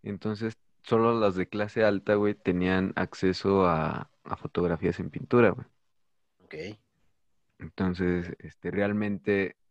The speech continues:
Speaker 1: Miguel Hidalgo nunca, pues, fue retratado, güey, en pintura. Y hasta después, güey, que,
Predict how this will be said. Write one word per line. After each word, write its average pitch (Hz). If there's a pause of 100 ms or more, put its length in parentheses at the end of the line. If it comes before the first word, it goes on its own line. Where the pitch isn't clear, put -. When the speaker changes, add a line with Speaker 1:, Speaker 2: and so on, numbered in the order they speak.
(240)
Speaker 1:
Miguel 98
Hidalgo 98
nunca, 92 (360)
pues, 85
fue -
retratado, 92
güey, 85
en 80
pintura. 98 (300)
Y 87
hasta 76
después, 85
güey, 80
que, -